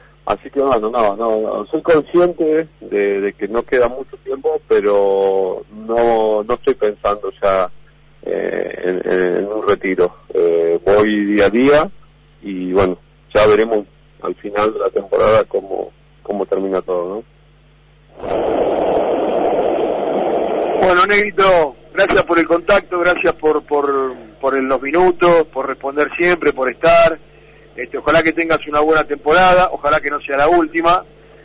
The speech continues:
Speaker 2: Siempre uno es como que cuando se retira un jugador que tanto tiempo lo vio y que, bueno, lo vio crecer, lo vio en el T N A, después en la Liga Nacional,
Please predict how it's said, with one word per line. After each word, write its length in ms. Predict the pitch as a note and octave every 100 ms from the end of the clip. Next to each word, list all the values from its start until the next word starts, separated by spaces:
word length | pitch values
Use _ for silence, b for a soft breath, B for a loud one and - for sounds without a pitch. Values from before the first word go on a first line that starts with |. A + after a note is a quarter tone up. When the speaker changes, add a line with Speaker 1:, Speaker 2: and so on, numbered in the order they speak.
| B -
Speaker 2:
Siempre 380 | D#3 - D3+ D3+
uno 840 | D#3 D3+ C#3+ C3 B2+ B2 A#2 A#2
es 120 | B2+
como 280 | C3+ C3 A#2+
que 140 | B2
cuando 260 | A#2 C3+ C3+
se 140 | C#3
retira 400 | C3+ C#3+ E3 E3
un 80 | D#3
jugador 460 | - C#3+ D3 D#3 D#3
que 140 | D3
tanto 320 | C#3+ D#3 D3+
tiempo 340 | D3 D#3 D#3 D3
lo 100 | C#3
vio 300 | D3+ E3 E3 B B B B B
y 100 | -
que, 380 | C3 C3+ C3 C3
bueno, 260 | B2 C#3+ B2+
lo 80 | C3
vio 180 | D3
crecer, 540 | D3 D3 - F3+ F3+ D#3+
lo 80 | C#3+
vio 140 | D3
en 60 | D3
el 80 |
T 100 | C#3+
N 120 | C#3+ E3
A, 320 | E3+ E3 D#3
después 260 | C#3+ - D3
en 60 |
la 60 | C#3+
Liga 200 | C#3+ C#3+
Nacional, 760 | C#3 - D3 F3 E3+ E3 D3+